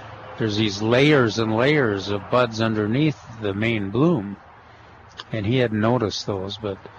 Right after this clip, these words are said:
I suspect he's still, if he can correct the problem, he's still got a, uh, chance to, uh, have them recover, 'cause if, as long as the foliage is looking good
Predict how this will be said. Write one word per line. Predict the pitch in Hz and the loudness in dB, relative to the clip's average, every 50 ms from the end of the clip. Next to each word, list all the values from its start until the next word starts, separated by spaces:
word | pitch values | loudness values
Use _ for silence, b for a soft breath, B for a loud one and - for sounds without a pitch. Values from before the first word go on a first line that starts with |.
| B B B B B B B - | B B B B B B B -8
I | - 113 | -6 -6
suspect | 101 - - - - - - 131 120 110 - | -6 -6 -6 -8 -8 -4 -2 -2 -2 -2 -2
he's | 120 104 - | -4 -6 -4
still, | - - - 131 120 113 107 98 95 - B B B B B B B - - | -6 -4 -2 -2 0 0 -2 -4 -6 -12 B B B B B B B -20 -10
if | - | -6
he | 113 110 | -6 -6
can | 123 117 104 | -4 -6 -8
correct | 98 - - - 120 117 120 123 - - | -8 -8 -8 -4 0 0 0 0 -2 -6
the | - 113 | -12 -12
problem, | - - 117 127 131 123 113 104 98 95 98 | -6 -2 0 2 2 2 2 0 -2 -4 -4
he's | 107 104 - | -6 -6 -6
still | - - - 110 104 | -6 -6 -4 -4 -2
got | 107 101 95 | -2 -4 -4
a, | 95 95 92 - B B B B B B B B B - - - - | -4 -6 -8 -10 B B B B B B B B B -20 -16 -10 -8
uh, | 127 110 101 101 101 101 101 101 101 - | -6 -6 -6 -6 -6 -8 -8 -10 -10 -10
chance | - - - 135 135 123 113 110 104 - - - - - | -10 -4 -2 0 0 0 0 -2 -4 -6 -8 -8 -8 -6
to, | - 113 104 95 95 101 107 | -6 -6 -4 -4 -4 -6 -6
uh, | 104 104 104 - - - B B B B B B B - - | -6 -8 -8 -12 -14 -18 B B B B B B B -20 -10
have | - - 117 110 110 | -2 0 0 2 2
them | 117 110 101 101 92 85 82 - - - - | 0 0 0 -2 -4 -6 -10 -14 -16 -8 -8
recover, | 107 101 - - 131 131 123 104 92 92 | -8 -6 -2 0 0 0 0 -2 -6 -6
'cause | - - 104 - | -8 -8 -8 -8
if, | 107 - - - 214 - - - - | -12 -14 -16 -16 -18 -18 -20 -20 -10
as | - | -6
long | 120 117 120 113 | -2 -2 -2 -2
as | 101 - | -2 -6
the | - | -6
foliage | - - 123 120 120 117 110 101 107 | -2 0 2 2 2 0 0 -2 -4
is | 104 98 - 113 | -6 -6 -4 -4
looking | 113 107 - - 110 110 101 | -4 -4 -4 -4 -4 -4 -2
good | 101 104 107 107 104 110 110 | 0 0 0 0 -2 -4 -8